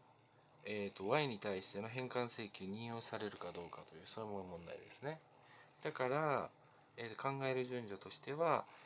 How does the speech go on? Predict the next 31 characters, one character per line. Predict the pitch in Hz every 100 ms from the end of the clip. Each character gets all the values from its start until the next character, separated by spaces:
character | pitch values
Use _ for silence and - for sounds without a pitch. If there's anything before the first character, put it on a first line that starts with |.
| -
こ | -
の | 185
不 | 185
動 | 180 180
産 | - 180
の | 170
所 | - 165
有 | 165
者 | 147 110
が | 113
X | 170 - - 139
だ |
と | -
す | -
れ | 143
ば | 185
返 | 139 127
還 | - 113
請 | - 101
求 | -
が | 127
認 | 95 90
め | 87
ら | 73
れ |
る | -
わ | -
け | -
で | -
す | -
ね。 | -